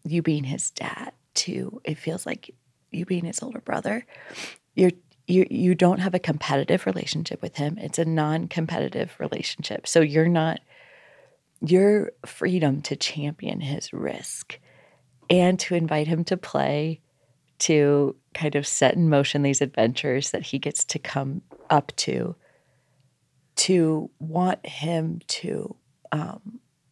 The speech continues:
like, stand on your shoulders, but not just as a dad, but as a, as a brother. <laughs> It was so sweet yesterday. Somehow Joshua and I, you know, 'cause he's saying goodbye to some of his, his, um, dearest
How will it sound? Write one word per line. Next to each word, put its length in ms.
like, 200
stand 320
on 100
your 100
shoulders, 520
but 140
not 220
just 180
as 140
a 80
dad, 560
but 160
as 240
a, 220
as 180
a 80
brother. 680
<laughs> 140
It 180
was 120
so 300
sweet 380
yesterday. 520
Somehow 440
Joshua 340
and 100
I, 260
you 80
know, 60
'cause 140
he's 140
saying 180
goodbye 300
to 80
some 160
of 120
his, 240
his, 280
um, 220
dearest 520